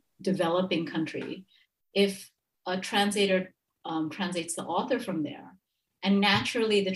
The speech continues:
translator might be, let's say, more accessible for interviews or all of that because they speak English as opposed to that author, then I can see a situation where the translator may become more famous than the author, and that's not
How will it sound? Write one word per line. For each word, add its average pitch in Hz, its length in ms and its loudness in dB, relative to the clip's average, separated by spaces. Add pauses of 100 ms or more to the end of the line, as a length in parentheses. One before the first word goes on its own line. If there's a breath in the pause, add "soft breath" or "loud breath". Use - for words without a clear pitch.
translator 180 480 -2
might 170 300 -8
be, 170 260 -6
let's 170 200 -6
say, 165 220 -2
more 170 280 -4
accessible 170 800 -4
for - 100 -6
interviews 220 920 6
or 170 100 0
all 165 220 -4
of 156 100 -12
that 180 240 -2
because 190 300 -6
they 170 100 -4
speak 160 400 -6
English 151 500 -4
as 185 120 -4
opposed 170 480 -6
to 151 320 -6 (440 soft breath)
that 175 200 -6
author, 180 380 -2
then 190 180 2
I 185 140 2
can 196 160 0
see 220 500 -2
a 196 60 -4
situation 170 720 -6
where 160 180 -8
the - 100 -12
translator 254 600 2
may 180 140 0
become 180 320 -10
more 165 260 -6
famous 160 480 -6 (360)
than 160 180 -4
the - 80 -6
author, 247 440 4
and 170 160 -6
that's 175 240 -6
not 190 260 -2